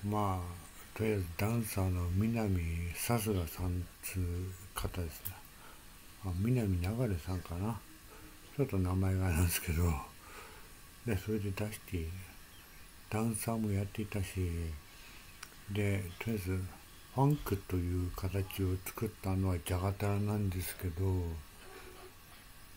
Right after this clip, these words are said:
結構ジャガタラの根強いファンは多いですよ。確かに。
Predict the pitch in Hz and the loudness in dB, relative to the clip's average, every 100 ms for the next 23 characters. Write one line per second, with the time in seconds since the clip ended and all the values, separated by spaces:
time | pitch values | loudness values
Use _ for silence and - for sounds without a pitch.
0 | - - 113 110 - - - - - 110 | -6 0 2 0 -4 -4 -6 -8 -2 2
1 | 107 90 82 87 85 92 98 - 101 101 | 4 2 0 -2 0 0 -2 0 0 2
2 | 101 101 98 98 95 - - - - - | 2 2 4 2 0 -8 -16 -14 -14 -16
3 | - - - - - - - - - - | -16 -8 -6 -6 -8 -12 -14 -18 -8 4
4 | 95 92 131 147 107 - 101 90 85 92 | 6 8 8 8 6 2 2 2 2 6
5 | 120 113 87 - - - - 98 95 - | 6 6 0 -8 -8 -10 -4 0 0 0